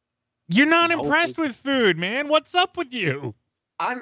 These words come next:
Speaker 2: I mean, listen, I am impressed by food. I'm not a Whole Foods, like, worshiper.
Speaker 1: You
Speaker 2: I,
Speaker 1: don't
Speaker 2: I
Speaker 1: have to worship Whole Foods, but you do need to say that, like, they're full-grown, organic, whatever. We're not getting paid for this commercial, by the way.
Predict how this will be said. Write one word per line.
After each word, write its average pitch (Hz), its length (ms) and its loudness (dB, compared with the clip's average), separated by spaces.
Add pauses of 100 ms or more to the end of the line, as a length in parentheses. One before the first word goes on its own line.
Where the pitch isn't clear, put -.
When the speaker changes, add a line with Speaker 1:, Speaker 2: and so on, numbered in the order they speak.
Speaker 2:
I 190 80 -2
mean, 190 220 0
listen, 170 340 -4
I 269 140 -2
am 226 140 -2
impressed 185 380 -8
by 175 120 -6
food. 165 180 -10
I'm 185 80 -10
not 208 160 -2
a 196 60 -4
Whole 185 160 -4
Foods, 160 320 -8
like, 147 520 -12
worshiper. 135 580 -8
Speaker 1:
You 226 80 0
Speaker 2:
I, 269 40 2
Speaker 1:
don't 294 300 2
Speaker 2:
I - 20 -4
Speaker 1:
have 294 280 -2
to 285 100 -4
worship 247 480 -4
Whole 196 220 -4
Foods, 165 360 -4
but 185 140 -8
you 190 140 -4
do 269 280 0
need 208 260 -4
to 165 80 -2
say 156 300 -2
that, 135 180 -8
like, 123 320 -6 (440)
they're 123 500 0 (380)
full-grown, 160 760 0
organic, 147 720 -4
whatever. 123 340 -2
We're 123 100 -4
not 123 140 -2
getting 117 220 -8
paid 104 200 -8
for 104 100 -16
this 104 120 -16
commercial, 98 280 -16
by 101 140 -12
the 95 80 -12
way. 95 140 -12